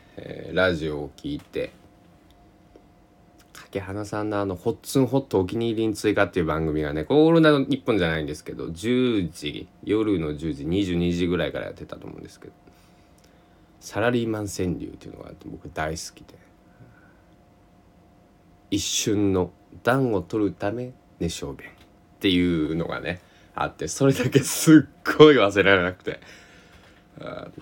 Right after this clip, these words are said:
えー、柿花さんにいつかお会いすることがあったら、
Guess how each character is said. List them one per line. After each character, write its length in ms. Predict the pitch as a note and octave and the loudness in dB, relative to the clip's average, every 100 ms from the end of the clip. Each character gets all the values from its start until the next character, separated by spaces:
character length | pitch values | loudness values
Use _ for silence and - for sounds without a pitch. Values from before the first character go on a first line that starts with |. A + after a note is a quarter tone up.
| - - - - _ _ _ _ _ _ _ _ - | -20 -20 -20 -20 _ _ _ _ _ _ _ _ -6
え 160 | E2+ | -4
ー、 40 | D#2 | -2
柿 220 | D#2 F2 | -2 -2
花 180 | F2+ F2 | 0 0
さ 160 | F2 | -2
ん 80 | E2 | 0
に 100 | D#2+ | -2
い 60 | D#2 | -4
つ 100 | - | -8
か 140 | - | -8
お 80 | - | -4
会 140 | C#2 | -4
い 20 | |
す 140 | D2 - | -6 -8
る 60 | |
こ 80 | - | -10
と 120 | - | -10
が 100 | - | -10
あ 20 | - | -12
っ 40 | |
た 120 | - | -16
ら、 80 | - | -20